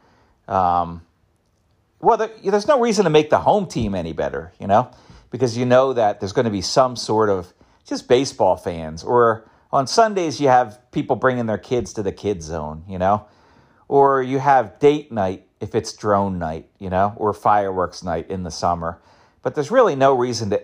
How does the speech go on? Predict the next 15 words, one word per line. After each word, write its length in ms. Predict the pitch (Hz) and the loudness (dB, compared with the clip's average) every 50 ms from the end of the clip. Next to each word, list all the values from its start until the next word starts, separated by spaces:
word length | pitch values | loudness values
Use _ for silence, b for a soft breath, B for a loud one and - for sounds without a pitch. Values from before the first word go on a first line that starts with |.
| - _ | -4 _
there's 220 | 156 156 147 - | -2 -2 -2 -2
no 260 | 180 196 226 262 277 | 0 2 2 2 2
incentive 460 | 233 160 - - 190 175 175 170 156 | 0 -4 -4 0 0 2 2 2 2
at 160 | 127 110 - - | 2 0 2 2
all 560 | - 151 160 170 147 113 90 78 71 - _ _ | 4 4 4 4 4 0 -2 -6 -10 -14 _ _
to 100 | - - | -12 -6
make 220 | 113 113 110 107 - | -2 -2 -2 -2 -2
this 180 | 101 92 - | -6 -8 -8
team 260 | - - 120 107 95 82 | -8 -8 -8 -8 -4 0
better. 440 | 90 101 98 90 87 87 90 90 b b b b b b b b b b b | 2 2 4 2 2 -2 -6 -8 b b b b b b b b b b b
And 340 | 131 135 139 143 139 127 - | -4 -4 -4 -4 -6 -8 -6
they 140 | - 185 208 | -2 0 0
have 340 | 208 196 214 208 214 170 170 | 2 4 4 4 2 0 -2
no 720 | 165 170 175 175 180 185 185 180 180 180 170 156 151 - - 53 - | 0 2 4 4 4 2 0 -2 -2 -4 -4 -8 -12 -20 -20 -20 -18
real 760 | 113 120 135 147 151 160 156 156 156 156 151 143 147 _ | -12 -8 -6 -2 0 2 2 4 4 2 2 0 -6 _